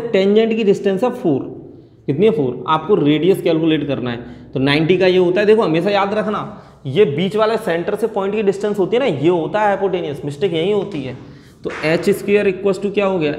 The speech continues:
ए स्क्वायर प्लस बी स्क्वायर। एच फ़ाइव का square और यहाँ पे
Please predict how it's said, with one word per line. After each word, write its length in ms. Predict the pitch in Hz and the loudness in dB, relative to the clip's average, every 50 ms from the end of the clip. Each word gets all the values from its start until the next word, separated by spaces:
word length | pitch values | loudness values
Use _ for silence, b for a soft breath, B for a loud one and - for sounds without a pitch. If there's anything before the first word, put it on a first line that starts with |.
| 151 | -2
ए 160 | 170 165 180 180 | 0 0 0 0
स्क्वायर 280 | 175 - - 190 185 185 190 | 0 -2 -2 -2 -2 -2 0
प्लस 300 | 185 196 214 247 - - - - - - - - - | 0 2 2 2 0 -2 -6 -10 -14 -16 -16 -12 -8
बी 200 | 131 123 127 123 120 | -4 -2 -2 -2 -2
स्क्वायर। 600 | 123 - 127 123 123 - - - - - - - - | -4 -6 -6 -6 -8 -8 -12 -16 -18 -20 -12 -4 0
एच 240 | 160 160 185 175 - - - - | 2 4 4 2 0 -6 -4 -2
फ़ाइव 260 | 143 135 139 139 - - | 0 0 0 0 0 0
का 120 | 180 185 | 0 0
square 340 | 180 180 185 190 196 202 190 | 0 0 2 2 2 2 0
और 200 | - 170 160 160 | -2 -4 -2 -2
यहाँ 260 | 160 151 135 139 139 | -2 -2 -2 -2 -4
पे 120 | 139 160 | -2 -4